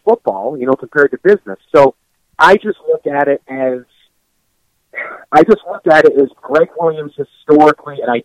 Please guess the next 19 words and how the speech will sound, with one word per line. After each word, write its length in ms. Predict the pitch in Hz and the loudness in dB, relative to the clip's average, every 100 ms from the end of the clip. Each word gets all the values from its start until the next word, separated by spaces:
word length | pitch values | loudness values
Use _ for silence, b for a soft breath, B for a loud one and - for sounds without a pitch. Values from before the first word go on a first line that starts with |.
| _ | _
don't 240 | 139 143 | -6 -4
think 140 | - | -12
it's 140 | - - | -14 -16
gonna 160 | - 117 - | -14 -14 -10
change, 320 | 156 135 117 - - _ _ _ _ _ | -8 -8 -10 -18 -20 _ _ _ _ _
being 240 | 156 160 | -6 0
a 460 | 156 131 143 120 - | 0 2 -2 0 2
very, 300 | 143 151 143 | 4 6 4
very 340 | 127 135 135 - | 4 4 4 0
successful 600 | 135 - 131 - 131 - | -8 -6 -8 -6 -12 -12
defensive 400 | 127 135 - 120 | -4 -4 -4 -10
coordinator, 560 | - 127 131 131 127 120 | 2 4 4 0 0 -2
a 40 | |
great 420 | - 117 135 139 | -10 0 2 2
defensive 460 | 143 131 139 135 127 | -4 -2 -2 -2 -8
mind 280 | - 120 117 | -2 -2 -2
like 160 | 110 107 _ | -6 -8 _
many 320 | 107 135 175 | -2 2 4
others. 340 | 165 120 104 | 4 0 -8